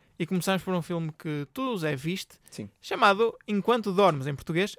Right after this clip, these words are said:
Speaker 1: Mientras Duermes, é o título original, em espanhol.
Speaker 2: Sim,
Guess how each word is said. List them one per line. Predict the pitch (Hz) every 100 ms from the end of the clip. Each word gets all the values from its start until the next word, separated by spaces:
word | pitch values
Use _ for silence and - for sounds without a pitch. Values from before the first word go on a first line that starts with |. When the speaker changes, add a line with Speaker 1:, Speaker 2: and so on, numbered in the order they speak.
| 262
Speaker 1:
Mientras | 160 190 170 165 160
Duermes, | 175 190 220 269 - -
é |
o | 175
título | 165 165 156 147 147 -
original, | 151 147 156 151 180 _ _ _ -
em |
espanhol. | 131 160 139 - _ _ -
Speaker 2:
Sim, | -